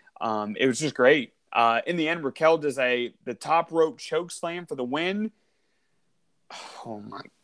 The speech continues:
God. The, the storytelling, the wrestling, the c-, dude, the commentary,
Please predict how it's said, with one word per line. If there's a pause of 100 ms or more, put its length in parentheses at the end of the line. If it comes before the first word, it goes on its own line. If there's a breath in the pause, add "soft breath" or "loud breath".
(120)
God.
The,
the
storytelling, (320)
the
wrestling,
the
c-, (200)
dude, (180)
the
commentary,